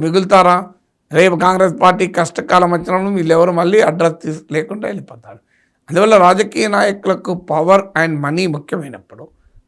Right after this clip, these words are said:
పార్టీ లాయాలిటీ, లీడర్ లాయాలిటీ అనేది ఎక్కడా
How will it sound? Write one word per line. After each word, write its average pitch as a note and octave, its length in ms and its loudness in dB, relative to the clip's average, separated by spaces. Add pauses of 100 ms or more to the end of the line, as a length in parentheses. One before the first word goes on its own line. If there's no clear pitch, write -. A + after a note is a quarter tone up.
పార్టీ F3 340 4 (120)
లాయాలిటీ, D3+ 500 0 (160)
లీడర్ F3 360 2
లాయాలిటీ D3+ 500 -2 (140)
అనేది E3 380 -6 (720)
ఎక్కడా F3+ 400 2